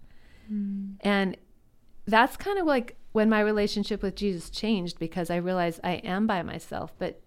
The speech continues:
Speaker 2: Jesus is with me. He's right here.
Speaker 1: Mm.
Speaker 2: And I remember just thinking about that as I sat on the playground, like, he's right here with me. And so as much as that was extremely painful at the time,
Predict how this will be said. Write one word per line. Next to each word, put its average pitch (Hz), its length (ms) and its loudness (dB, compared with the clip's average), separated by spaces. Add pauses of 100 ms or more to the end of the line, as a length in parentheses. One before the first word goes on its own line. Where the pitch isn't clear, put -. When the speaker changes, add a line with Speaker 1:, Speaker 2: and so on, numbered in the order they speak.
Speaker 2:
Jesus 185 460 -4
is 180 120 -10
with 214 240 -4
me. 165 340 -10 (540)
He's 190 220 0
right 208 240 6
here. - 600 -2 (240)
Speaker 1:
Mm. 175 280 -6 (100)
Speaker 2:
And 190 100 6
I 190 40 8
remember 202 340 6
just 180 240 -2
thinking 214 320 2
about 160 240 0
that 160 120 0
as 165 140 -2
I 165 60 0
sat 180 260 -2
on 165 100 -2
the 160 60 -4
playground, 185 540 -4
like, - 360 -8
he's 190 300 -4 (140)
right 180 320 0
here 185 480 -2
with 160 320 -6
me. - 320 -8 (600)
And 202 180 4
so 214 140 6
as 202 160 2
much 240 200 4
as 214 100 0
that 196 180 4
was - 340 -2 (280)
extremely 175 600 -4
painful 175 400 -6
at - 80 -14
the 170 60 -10
time, 175 580 -4